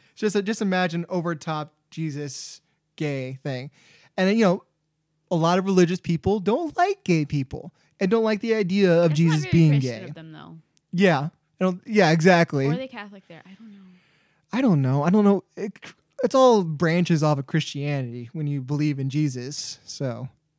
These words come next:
Speaker 1: it's got, they gotta believe in something along those lines.
Speaker 2: I think they need to calm down.
Speaker 1: Yeah. The one argument I do see hear other people say is, "Well, you couldn't do this with Muhammad or something like that." Be-, and most likely you couldn't,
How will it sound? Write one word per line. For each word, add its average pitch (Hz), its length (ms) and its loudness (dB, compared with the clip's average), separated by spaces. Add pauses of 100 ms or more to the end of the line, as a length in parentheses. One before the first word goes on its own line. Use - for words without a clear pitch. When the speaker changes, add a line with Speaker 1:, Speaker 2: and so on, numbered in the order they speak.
(280)
Speaker 1:
it's 165 180 0
got, 175 340 0
they 180 120 2
gotta 185 160 4
believe 165 180 2
in 127 80 -4
something 147 320 -4
along 117 180 -12
those 127 180 -16
lines. 131 360 -18 (640)
Speaker 2:
I 254 60 -14
think 330 160 -16
they 254 80 -14
need 180 200 -16
to 180 60 -20
calm 160 440 -20 (100)
down. 156 380 -20 (200)
Speaker 1:
Yeah. 170 260 2 (200)
The 208 80 6
one 262 180 2
argument 240 300 2
I 190 60 2
do 208 120 0
see 226 140 -4
hear 214 140 4
other 190 160 2
people 170 240 -2
say 190 320 0
is, 151 180 -2
"Well, 151 180 0
you 156 80 2
couldn't 165 200 2
do 156 120 4
this 147 220 2
with 139 220 0
Muhammad 156 500 0
or 123 60 -4
something 135 280 -4
like 127 260 -6
that." 131 360 -8
Be-, 160 140 -8 (120)
and 170 220 2 (320)
most 180 240 4
likely 175 440 2 (680)
you 151 100 -2
couldn't, 214 560 0